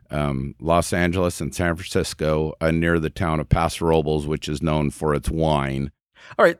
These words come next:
Speaker 2: so, so let's say I, I've signed up for one of your cattle drives. When do I show up? What happens when I first arrive? Kind of walk us through it.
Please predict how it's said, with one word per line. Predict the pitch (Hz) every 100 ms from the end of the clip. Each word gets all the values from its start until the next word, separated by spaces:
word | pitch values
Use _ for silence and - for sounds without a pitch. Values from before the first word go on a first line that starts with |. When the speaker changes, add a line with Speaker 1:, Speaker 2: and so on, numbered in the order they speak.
| -
Speaker 2:
so, | - 214
so | - 220
let's | 214 254
say | 254
I, | 151 139
I've | 135
signed | - 160 151
up | 143
for | 135
one | 127
of | 123
your | 110
cattle | 131 110 104
drives. | 92 90 85 85 85 98 - - 120 - -
When | 127 127 170
do | 180 175
I | 156
show | 151 - 139 156
up? | 190 -
What | 113 117
happens | 139 143 147 139 127
when | 135
I | 120
first | 120 113
arrive? | 107 135 147 147 143 135
Kind | 170
of | 147
walk | 127 139 147
us | 131
through | - 113 80
it. | -